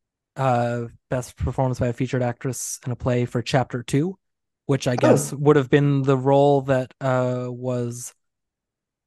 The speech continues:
Speaker 1: uh, what's her name from the Mary Tyler Moore Show in the movie?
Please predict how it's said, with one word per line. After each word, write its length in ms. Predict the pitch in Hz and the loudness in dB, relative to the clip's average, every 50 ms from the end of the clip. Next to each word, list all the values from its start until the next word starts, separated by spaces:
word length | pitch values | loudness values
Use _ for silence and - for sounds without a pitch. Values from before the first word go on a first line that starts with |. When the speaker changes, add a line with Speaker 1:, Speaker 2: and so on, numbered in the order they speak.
| _ _ _ - | _ _ _ -8
Speaker 1:
uh, 400 | 123 120 117 117 117 117 113 117 | -6 -4 -2 0 0 2 2 2
what's 440 | 117 113 113 117 120 123 - - - | 0 0 -2 -2 -2 -4 -4 -6 -6
her 120 | - 139 139 | -4 0 0
name 300 | 135 135 135 135 135 127 | 2 2 2 0 -2 -4
from 360 | - - 143 131 127 131 131 | -4 -4 -2 -2 -2 -2 -2
the 80 | 131 | -4
Mary 220 | 131 131 127 135 135 | -4 -4 -2 -2 -2
Tyler 260 | - - 135 135 131 | -2 -2 -2 0 -2
Moore 180 | 127 131 143 143 | -2 -4 -6 -6
Show 320 | - - - 156 156 - _ _ _ _ | -6 -6 -6 -6 -6 -8 _ _ _ _
in 400 | - 147 143 139 139 139 135 131 - _ _ _ _ _ _ _ _ _ _ _ _ - | -2 0 0 2 2 0 0 -2 -6 _ _ _ _ _ _ _ _ _ _ _ _ -4
the 60 | 143 | 0
movie? 420 | 143 147 151 151 160 170 170 170 | 2 2 2 2 0 -2 -2 -4